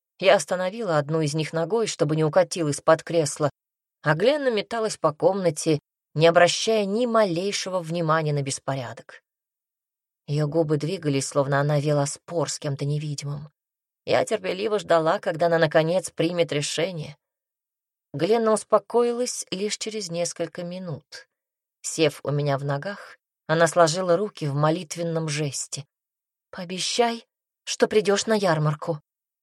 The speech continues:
попросила она. «Там будут все деревенские, и молодежь, и старшие. Будет первая большая ярмарка в году, настоящая. Скоро мимо нас по реке пойдут корабли,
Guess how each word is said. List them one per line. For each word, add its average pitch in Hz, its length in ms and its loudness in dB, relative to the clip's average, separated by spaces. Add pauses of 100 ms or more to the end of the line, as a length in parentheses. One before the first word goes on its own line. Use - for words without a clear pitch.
(220)
попросила 151 540 -2
она. 139 320 -12 (540)
«Там 190 220 2
будут 220 280 0
все - 280 -2
деревенские, 185 800 -2
и 208 140 2
молодежь, 208 600 6
и - 20 -2
старшие. 185 760 -4 (680)
Будет 208 380 4 (120)
первая 220 360 2
большая 180 400 0
ярмарка 185 540 0
в 165 60 -2
году, 202 300 0
настоящая. 190 920 -4 (680)
Скоро 233 440 6
мимо 190 240 2
нас 214 200 0
по - 120 -4
реке 208 320 0
пойдут 185 320 -4
корабли, 214 560 -2